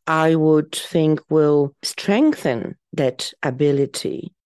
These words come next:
But it is so extremely important what you have said, that the connection is always there.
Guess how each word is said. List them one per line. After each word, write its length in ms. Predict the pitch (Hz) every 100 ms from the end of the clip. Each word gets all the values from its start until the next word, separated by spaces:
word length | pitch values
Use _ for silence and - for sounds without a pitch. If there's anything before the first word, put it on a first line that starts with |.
| _ _ _ _
But 180 | 190 170
it 160 | 175 165
is 140 | 160
so 440 | - - - 226 226
extremely 680 | 190 - - 202 185 175
important 560 | 170 165 170 165 160 147
what 200 | 143 143
you 80 | 147
have 200 | 143 139
said, 340 | - 139 - -
that 280 | 143 135 - _ _ _ _
the 120 | - 160
connection 580 | 165 170 220 - -
is 160 | 202 165
always 400 | 160 156 143 143
there. 420 | 85 78 - 123